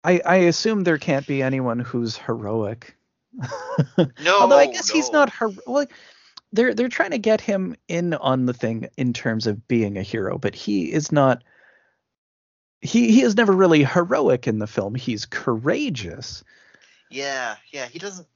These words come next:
Speaker 2: yeah, no, it's, it's different, actually.
Speaker 1: Yeah.
Speaker 2: He doesn't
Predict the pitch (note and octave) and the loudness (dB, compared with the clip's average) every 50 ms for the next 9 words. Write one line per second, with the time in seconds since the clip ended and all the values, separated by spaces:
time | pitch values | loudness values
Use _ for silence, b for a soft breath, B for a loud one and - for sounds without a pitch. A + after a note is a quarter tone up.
0 | _ _ _ G3 E3+ C#3+ D3 D#3 C#3 G#2 _ - F3 F#3+ - - - - F#3+ F3 | _ _ _ -20 -20 -20 -18 -20 -20 -20 _ -14 -12 -10 -8 -10 -8 -10 -10 -10
1 | - - - A3+ - _ - F2+ - E3+ - - - A2+ A2 - - - A2 G2 | -10 -10 -10 -12 -14 _ -14 -14 -14 -14 -14 -10 -6 -6 -6 -6 -8 -10 -10 -8
2 | F#2 F2+ - _ _ _ _ _ _ _ _ _ - E3 F3 F3 D#3+ D#3 C#3+ b | -10 -12 -16 _ _ _ _ _ _ _ _ _ -10 -8 -6 -4 -4 -6 -8 b
3 | b b b b b b _ - F3+ F#3+ G3+ F#3 F3+ F3+ | b b b b b b _ -12 -10 -10 -8 -10 -10 -16